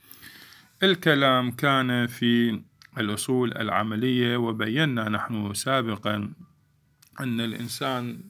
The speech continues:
الفقيه لما يريد أن يستنبط الحكم الشرعي أولا يأتي إلى الأد-، الأدلة، أو لا، أو يأتي إلى الأدلة المحرزة، فإذا عثر عليها فيأخذ الحكم الشرعي،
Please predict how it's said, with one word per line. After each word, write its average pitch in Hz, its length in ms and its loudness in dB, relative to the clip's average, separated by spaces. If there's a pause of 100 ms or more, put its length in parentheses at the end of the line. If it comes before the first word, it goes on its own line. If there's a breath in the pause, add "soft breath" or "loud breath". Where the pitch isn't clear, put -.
(480 soft breath)
الفقيه 123 640 -2
لما 113 320 -4
يريد 123 240 -2
أن 110 500 -6
يستنبط 113 560 -6
الحكم 113 360 -8
الشرعي 120 480 -2
أولا 120 400 -2
يأتي 123 320 -4
إلى 113 140 -2
الأد-، 117 440 -2
الأدلة، 113 680 -4 (920 loud breath)
أو 127 120 -2
لا، 131 180 -2
أو 123 160 -6
يأتي 135 280 -2
إلى 120 100 0
الأدلة 113 480 -2
المحرزة، 117 720 -2 (720 loud breath)
فإذا 120 360 0
عثر 120 440 0
عليها 117 680 0
فيأخذ 156 400 -2
الحكم 117 400 -6
الشرعي، 101 640 -6